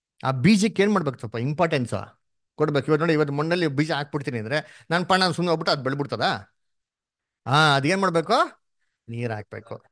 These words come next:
ಸರಿ, ನೀರ್ ಹಾಕಿ ಮಡಿಕೆ ಹೊಡೆದು ಚಿಗುರುತ್ತಪ್ಪ. ನೆಕ್ಸ್ಟ್ ಏನ್ ಮಾಡ್ಬೇಕು? ಹಾ, ಗೊಬ್ಬರ ಹಾಕ್ಬೇಕು. ಆಮೇಲೆ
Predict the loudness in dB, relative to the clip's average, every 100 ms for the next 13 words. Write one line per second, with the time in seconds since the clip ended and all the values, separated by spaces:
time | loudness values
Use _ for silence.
0 | 0 4 4 6 6 6 2 2 2 0
1 | -2 -2 -6 -4 -2 -4 -2 -2 2 2
2 | 2 2 0 0 0 0 -2 -12 _ _
3 | _ _ _ _ _ _ -6 -6 -2 0
4 | 2 0 0 -4 -4 -4 -4 -2 -2 0
5 | 0 0 0